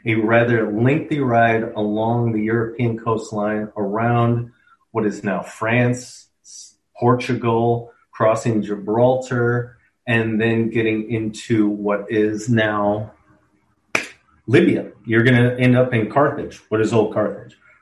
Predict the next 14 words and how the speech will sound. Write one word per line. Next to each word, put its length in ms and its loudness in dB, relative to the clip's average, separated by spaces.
Rome 480 4
had 240 0
total 300 4
control 420 0
over 180 0
that 200 -2
by 160 -6
then, 420 -4
and 240 2
it 120 2
was 280 0
a 200 2
major 420 2
port. 320 -6